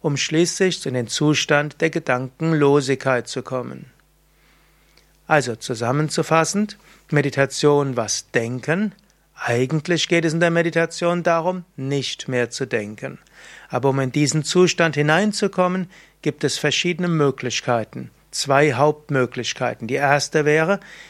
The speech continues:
die Gedankenbeobachtung, um dann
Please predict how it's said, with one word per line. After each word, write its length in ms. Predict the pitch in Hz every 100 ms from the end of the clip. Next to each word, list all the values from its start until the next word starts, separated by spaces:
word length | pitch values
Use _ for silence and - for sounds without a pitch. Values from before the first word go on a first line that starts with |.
| - _ -
die 80 | 135
Gedankenbeobachtung, 1800 | 131 131 131 165 - 160 147 135 147 165 131 131 131 131 - - 165 220 208 - - - _ -
um 160 | 131
dann 460 | 131 139 156 160